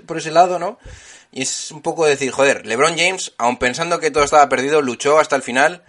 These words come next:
ganó ese quinto partido en Golden State War-, en la Bahía, en casa de Golden State, que era re-, relativamente difícil, sobre todo un equipo de setenta y tres nueve. Y bueno,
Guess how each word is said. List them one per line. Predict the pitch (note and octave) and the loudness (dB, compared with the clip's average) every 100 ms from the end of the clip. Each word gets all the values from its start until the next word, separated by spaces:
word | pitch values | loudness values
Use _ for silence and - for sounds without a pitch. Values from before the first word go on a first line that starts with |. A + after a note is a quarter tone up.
| _ - _ | _ -20 _
ganó | G#2+ B2 | -2 0
ese | D3+ D#3+ | 2 0
quinto | D3+ C#3+ C#3 | 0 -2 2
partido | C3+ C3+ C3+ B2+ B2 | 2 0 0 2 4
en | A#2+ A#2 A#2+ | 2 0 0
Golden | B2 A#2+ | -2 0
State | A#2 A#2+ | -2 -4
War-, | A2 B2 - | -2 -2 -2
en | A2 G#2+ G#2 G#2 | -2 -2 -4 -2
la | G#2+ | 2
Bahía, | G#2+ A#2+ D3 F#3 _ - - - | 2 2 -2 -6 _ -20 -20 -18
en | G#2 | -10
casa | A#2 A#2 | -6 -4
de | |
Golden | A2 A2+ A2 | -2 -4 -6
State, | A2+ C#3 D#3 - - | -2 -2 -2 -8 -6
que | A2 A2 G#2 - | -2 -2 -4 -8
era | B2 C3 | -2 0
re-, | B2+ B2+ - | 0 -2 -6
relativamente | B2+ A#2 C#3 D3 C#3+ | -2 2 2 2 2
difícil, | B2 B2+ C3 C#3 | 0 -2 -4 -4
sobre | A#2+ A2 | -4 -2
todo | A#2+ A#2+ A2 | -2 0 0
un | A2 G2+ E2+ G#2 | -4 -10 -16 -14
equipo | G#2+ A2 | -10 -6
de | G#2+ | -6
setenta | A2 A2+ G#2+ | -6 -8 -8
y | G#2 | -6
tres | A2+ - | -6 -4
nueve. | A#2+ C#3+ F#3+ _ _ - - - _ _ _ _ | -4 -4 -6 _ _ -20 -20 -20 _ _ _ _
Y | A2+ A#2+ B2 B2 | -4 -2 0 2
bueno, | E3 F3+ G#3+ | 2 2 -2